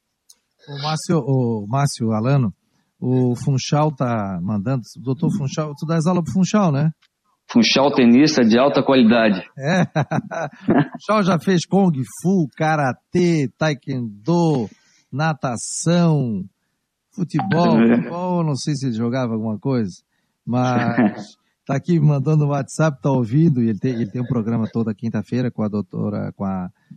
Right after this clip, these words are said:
Speaker 1: fisioterapeuta Andresa Garretti, o
Speaker 2: Tava acompanhando, tava acompanhando, ótimo, parabéns aí pra todo mundo.
Speaker 1: E ele tem um, gravou essa semana também um podcast com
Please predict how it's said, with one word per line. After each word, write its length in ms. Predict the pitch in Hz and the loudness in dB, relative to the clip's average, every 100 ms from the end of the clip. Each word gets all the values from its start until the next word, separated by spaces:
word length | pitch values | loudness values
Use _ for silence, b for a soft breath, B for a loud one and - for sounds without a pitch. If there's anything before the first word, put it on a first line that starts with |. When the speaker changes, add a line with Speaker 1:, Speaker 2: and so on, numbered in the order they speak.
| - | -12
Speaker 1:
fisioterapeuta 680 | 107 107 113 104 117 113 | -6 -4 -4 -4 -2 -2
Andresa 340 | 107 107 107 107 | -2 0 0 0
Garretti, 480 | 104 107 143 - 104 | -2 0 -2 -2 0
o 40 | |
Speaker 2:
Tava 220 | 113 110 | 2 2
acompanhando, 680 | 113 131 117 120 120 135 117 | 2 2 4 4 4 4 4
tava 220 | 101 104 | 4 2
acompanhando, 480 | 110 110 123 123 110 | 2 2 4 6 6
ótimo, 380 | 120 123 104 98 | 4 4 0 2
parabéns 560 | 113 117 110 120 110 | 4 4 6 6 6
aí 140 | 107 101 | 4 2
pra 120 | 107 | 2
todo 220 | 117 110 | 4 6
mundo. 280 | 107 104 92 _ _ 110 _ _ _ _ _ | 6 6 2 _ _ _ _ _ _ _ _
Speaker 1:
E 100 | 123 | -2
ele 180 | 147 147 | 0 0
tem 220 | 123 151 147 | 0 2 2
um, 420 | 139 131 120 113 104 101 | 2 0 -2 -4 -6 -8
gravou 600 | 120 107 135 139 123 113 | -6 -2 0 2 2 0
essa 200 | 120 123 | -4 -6
semana 460 | - 117 123 135 | -6 -4 -2 -4
também 440 | 113 113 104 127 127 | -4 -6 -4 -4 -4
um 200 | 117 104 - | -6 -6 -2
podcast 720 | 127 120 - 127 139 - - | -2 -4 -8 -6 -6 -8 -16
com 420 | - 107 104 98 | -10 -8 -6 -6